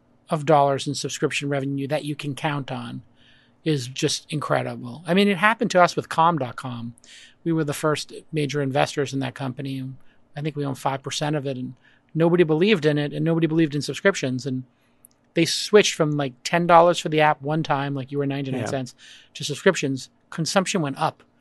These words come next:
Speaker 1: There's something magical about subscriptions. What is it?
Speaker 2: I think we live in a day and age in particular where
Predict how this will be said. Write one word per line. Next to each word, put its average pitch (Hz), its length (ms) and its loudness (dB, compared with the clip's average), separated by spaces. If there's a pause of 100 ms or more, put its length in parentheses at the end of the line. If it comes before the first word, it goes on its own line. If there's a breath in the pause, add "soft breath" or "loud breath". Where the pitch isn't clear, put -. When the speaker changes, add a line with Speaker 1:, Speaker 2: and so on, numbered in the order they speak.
(140)
Speaker 1:
There's 160 140 -6
something 254 300 4
magical 170 340 2
about 143 200 2
subscriptions. 127 680 -6
What 175 100 4
is 135 140 0
it? 117 100 -10 (760 soft breath)
Speaker 2:
I 247 100 0
think 320 260 -2 (480)
we 151 200 4
live 147 180 6
in 185 100 2
a 190 60 0
day 139 200 0
and 131 100 -4
age 117 260 -6
in 120 120 -8
particular 107 640 -8
where 117 680 0